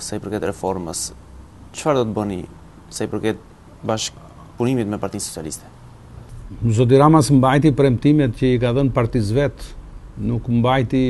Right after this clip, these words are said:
Speaker 2: premtimet, e, që kishte dhënë vet, nuk mbajti angazhimet e parapartisë tij, sepse që nga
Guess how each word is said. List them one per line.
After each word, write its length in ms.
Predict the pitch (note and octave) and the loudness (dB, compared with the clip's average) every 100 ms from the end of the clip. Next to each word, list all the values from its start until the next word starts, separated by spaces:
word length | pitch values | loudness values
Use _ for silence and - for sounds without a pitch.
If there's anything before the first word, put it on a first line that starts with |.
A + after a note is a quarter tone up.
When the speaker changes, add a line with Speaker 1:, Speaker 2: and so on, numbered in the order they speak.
| A#2 A2+ G#2+ G#2 | 2 2 0 0
Speaker 2:
premtimet, 800 | A#2 G2+ G2+ C3+ C3 A2+ - A#2+ | 0 0 0 2 2 -2 -6 -4
e, 480 | A#2+ A2+ A2 A2 G#2 - | -2 0 -2 -2 -4 -4
që 140 | A2+ A2 G#2+ G#2 G#2 G2+ G#2 A#2 A2 - | -2 0 0 -2 -2 -4 -6 -8 -10 -6
kishte 340 | G#2+ - A2+ G#2+ G#2 G2 G2 G#2 | -6 -4 -4 -2 -2 -4 -4 -4
dhënë 480 | B2+ A#2 G#2 F#2 G#2 | -2 -2 -2 -4 0
vet, 420 | D3 - - - - - - - - - A#2+ | 2 0 -6 -16 -18 -20 -18 -18 -18 -10 -4
nuk 160 | A#2 B2 | -2 0
mbajti 560 | A#2+ B2+ C3 B2 C3 | 2 4 4 4 2
angazhimet 840 | B2 A#2 G#2+ G#2 C#3 C3 G#2+ - - - A#2+ | 4 2 2 2 2 2 -2 -10 -16 -8 -6
e 80 | - - - - - - | -6 -12 -16 -16 -12 0
parapartisë 760 | A#2+ A2+ A#2+ G#2+ - B2 - - | 2 2 2 -2 0 -2 -2 0
tij, 200 | D#3 A2+ E2+ | 2 2 -4
sepse 420 | - G#2 - B2 C#3 E3 - - - - - - - | -6 -8 -4 0 0 -2 -10 -14 -14 -14 -14 -14 -4
që 160 | C3+ | 0
nga 100 | C3+ | 2